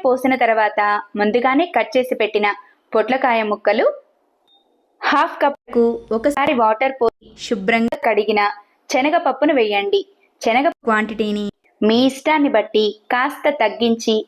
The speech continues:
పెంచి వేసుకోవచ్చు. పప్పు వేసిన తర్వాత బౌల్పై మూతను పెట్టి పొట్లకాయలు,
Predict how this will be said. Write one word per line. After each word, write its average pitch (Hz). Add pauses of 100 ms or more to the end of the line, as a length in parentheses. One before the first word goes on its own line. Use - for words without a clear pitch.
(160)
పెంచి 285 (100)
వేసుకోవచ్చు. 202 (1040)
పప్పు 247
వేసిన 294
తర్వాత 214 (120)
బౌల్పై 233 (120)
మూతను 220
పెట్టి 196 (300)
పొట్లకాయలు, 254